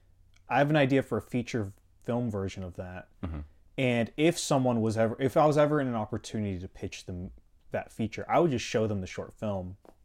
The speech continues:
Speaker 1: and then maybe talk a little bit about what the feature would be.
Speaker 2: Yeah.
Speaker 1: Um, but it, the feature gives you a pretty good idea of the tone and the, the mood and everything.
Speaker 2: You mean the
Speaker 1: Um,
Speaker 2: short?
Speaker 1: oh, yeah, yeah, the short.
Speaker 2: Yeah.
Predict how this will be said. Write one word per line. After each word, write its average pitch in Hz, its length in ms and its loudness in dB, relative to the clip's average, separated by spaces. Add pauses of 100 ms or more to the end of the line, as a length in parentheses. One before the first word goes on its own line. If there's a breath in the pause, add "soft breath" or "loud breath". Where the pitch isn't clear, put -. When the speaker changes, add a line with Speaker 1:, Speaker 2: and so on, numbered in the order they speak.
Speaker 1:
and 117 100 -4
then 104 120 0
maybe 90 160 -4
talk 101 320 -8
a 104 40 -6
little 92 180 -6
bit 95 120 -4
about 98 300 -6
what 104 180 -10
the 92 60 -14
feature - 380 -6
would 87 140 -6
be. - 280 -10 (140)
Speaker 2:
Yeah. 76 180 -4 (240)
Speaker 1:
Um, 98 260 -4
but 101 140 -2
it, - 140 -14
the 117 100 -2
feature 170 340 -2
gives 104 220 -2
you 101 60 -2
a - 20 -14
pretty 156 240 -2
good 113 100 0
idea 98 280 -2
of 98 80 -10
the 98 80 -8
tone 98 380 -6
and 92 140 -6
the, 87 300 -12
the 98 80 -10
mood 95 280 -6
and 90 120 -8
everything. 92 460 -12
Speaker 2:
You 92 100 -6
mean 73 80 -4
the - 60 -8
Speaker 1:
Um, 107 40 -8
Speaker 2:
short? 95 240 -4 (640)
Speaker 1:
oh, 180 120 12
yeah, 143 180 6
yeah, 113 220 0
the 95 120 -6
short. 101 300 -2 (140)
Speaker 2:
Yeah. - 140 -4